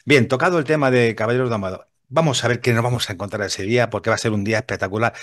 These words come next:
Como decíamos, y gracias por, por esas palabras de, de, de entrada, yo también te quiero mucho, lo sabes, de verdad.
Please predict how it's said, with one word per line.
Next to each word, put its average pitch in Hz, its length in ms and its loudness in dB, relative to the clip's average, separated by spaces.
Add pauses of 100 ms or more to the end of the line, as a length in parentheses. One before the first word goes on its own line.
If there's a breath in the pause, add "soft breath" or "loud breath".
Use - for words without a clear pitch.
(260 loud breath)
Como 120 180 2
decíamos, 131 400 4
y 117 140 0
gracias 120 360 2
por, 98 300 -8
por 107 160 -2
esas 101 200 -2
palabras 107 340 2
de, 98 220 -2
de, 95 260 -6
de 98 120 -6
entrada, 107 360 2
yo 110 160 0
también 104 180 0
te 104 80 -2
quiero 98 200 -4
mucho, 101 260 -8
lo 90 100 -8
sabes, 107 280 0
de 98 80 -2
verdad. 98 280 -2